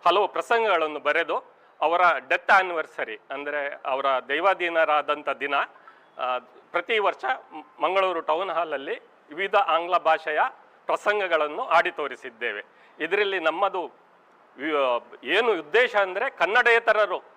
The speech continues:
ಕಲಾಭಿಮಾನಿಗಳು ಕ-, ಕ-, ಯಕ್ಷಗಾನ ಕಲೆಗೆ ಆಕರ್ಷಿತರಾಗಬೇಕು ಅಂತ. ನಾವು ಈಗ ಹಿ-, ಸಿನಿಮಾ, ಸಿನಿಮಾಗಳಲ್ಲಿ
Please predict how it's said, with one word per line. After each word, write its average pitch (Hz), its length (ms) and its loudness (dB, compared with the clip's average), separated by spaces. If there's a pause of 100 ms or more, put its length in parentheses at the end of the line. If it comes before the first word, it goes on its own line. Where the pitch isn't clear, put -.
(120)
ಕಲಾಭಿಮಾನಿಗಳು 190 880 2
ಕ-, - 1500 -20
ಕ-, 131 460 2
ಯಕ್ಷಗಾನ 226 460 4
ಕಲೆಗೆ 196 400 0
ಆಕರ್ಷಿತರಾಗಬೇಕು 160 1300 0
ಅಂತ. 110 180 -10 (220)
ನಾವು 170 440 -2 (200)
ಈಗ 165 160 -2
ಹಿ-, 165 280 0
ಸಿನಿಮಾ, 226 460 -2 (180)
ಸಿನಿಮಾಗಳಲ್ಲಿ 202 680 0